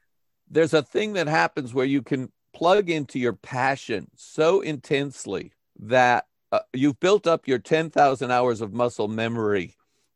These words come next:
in that skill of getting the sentences down on paper, of knowing,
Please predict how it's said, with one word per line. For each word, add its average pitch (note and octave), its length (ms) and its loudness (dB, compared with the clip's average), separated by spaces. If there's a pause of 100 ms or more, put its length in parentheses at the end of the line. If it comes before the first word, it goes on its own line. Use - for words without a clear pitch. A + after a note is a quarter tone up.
in A#2 240 -2
that G#2 240 0
skill G#2+ 500 0 (100)
of G2+ 200 -4
getting B2+ 280 0
the A2 100 -6
sentences G#2+ 580 -6
down G#2 260 -2
on G2+ 160 -6
paper, G#2 400 -4
of G2 140 -6
knowing, A2 340 -2